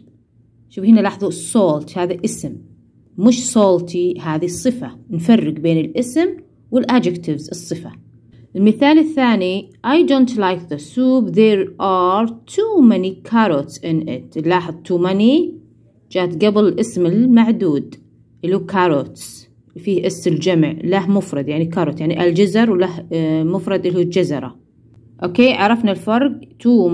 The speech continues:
much تجي مع الغير معدود و too many تجي مع الاسم الغير معدود.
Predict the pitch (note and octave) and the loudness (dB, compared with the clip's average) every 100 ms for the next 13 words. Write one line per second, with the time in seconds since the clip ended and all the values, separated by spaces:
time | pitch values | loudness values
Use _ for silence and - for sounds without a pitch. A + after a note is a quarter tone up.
0 | E3+ G#3 B3+ - - _ G3+ E3 E3+ E3 | 0 0 -2 -8 -18 _ -4 -2 0 0
1 | E3+ C#4 D4 - _ _ - - _ - | 0 -2 -2 -10 _ _ -20 -20 _ -20
2 | - F3 E3+ E3+ F#3 F3 D3+ D#3+ A3+ D4+ | -8 -4 0 2 2 2 2 2 4 2
3 | - - D#3+ - A3+ G#3+ A3 A#3+ A#3+ A#3+ | 0 -6 -8 2 4 6 4 4 2 0
4 | - A3 C4+ D4 - _ _ E3 F3+ G#3+ | 0 0 0 -2 -8 _ _ -6 -2 -2
5 | - G3+ - A#3 F3 E3+ G#3+ G3+ D3 B2+ | -2 -4 2 2 4 2 2 0 -2 -4
6 | B2 - | -10 -12